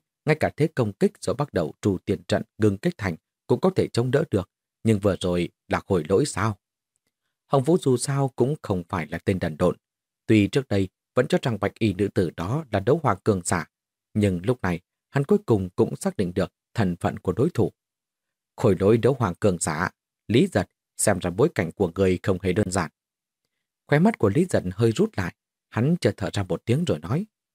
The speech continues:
"Vậy thì đã sao nào?" <laughs> "Một tên may mắn, quả nhiên có một khôi lỗi như vậy làm hộ thân. Dựa vào bực thủ đoạn này của ngươi, chỉ cần không gặp phải Bắc Đầu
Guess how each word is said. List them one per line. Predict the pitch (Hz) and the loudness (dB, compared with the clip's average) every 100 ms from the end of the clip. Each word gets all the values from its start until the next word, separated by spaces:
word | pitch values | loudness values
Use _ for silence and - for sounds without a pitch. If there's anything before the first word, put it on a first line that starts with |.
| _ - | _ -2
"Vậy | 90 85 | 0 2
thì | 104 | 0
đã | 92 - | -2 -2
sao | 120 113 | -2 -2
nào?" | 90 85 _ _ _ | -4 -8 _ _ _
<laughs> | 117 98 98 98 - 98 - - _ _ _ - | -2 -2 -4 -6 -10 -12 -12 -16 _ _ _ -2
"Một | 107 - | 0 2
tên | 95 85 | 0 0
may | 92 80 | -2 -2
mắn, | 82 104 196 - _ _ _ | -2 -2 -2 -4 _ _ _
quả | 123 | -2
nhiên | 120 151 151 | 0 0 0
có | - | 2
một | 156 85 | 2 0
khôi | - 90 | 0 0
lỗi | - 143 | 0 0
như | 104 87 | 0 0
vậy | 95 - | 0 -2
làm | 85 76 | -8 -4
hộ | 87 - | -4 0
thân. | 98 95 _ _ _ - | -2 -2 _ _ _ -4
Dựa | 113 117 | 0 2
vào | 117 120 - | 2 -2 -2
bực | 131 113 - | -2 -2 0
thủ | 104 | 0
đoạn | 104 - | 0 -4
này | 92 98 - | -2 0 0
của | 101 76 | 0 0
ngươi, | 98 117 - _ _ - | 0 0 -2 _ _ -2
chỉ | 135 | 0
cần | 123 127 | 2 2
không | 180 165 | 2 0
gặp | 110 | -2
phải | - 85 - | -4 -6 -4
Bắc | 185 107 | -2 0
Đầu | 87 | -2